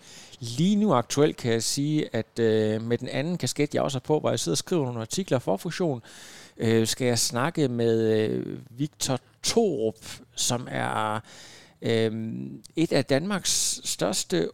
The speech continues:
O L-håb til vinter-O L, der kommer nu her. Speedskater. Vanvittig interessant karakter.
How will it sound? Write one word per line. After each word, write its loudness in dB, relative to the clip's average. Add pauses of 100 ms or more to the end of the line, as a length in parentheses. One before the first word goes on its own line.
O 2
L-håb 0
til 0
vinter-O 0
L, -2
der -2
kommer -4
nu -6
her. -4
Speedskater. 0 (760)
Vanvittig -2 (120)
interessant -2
karakter. 4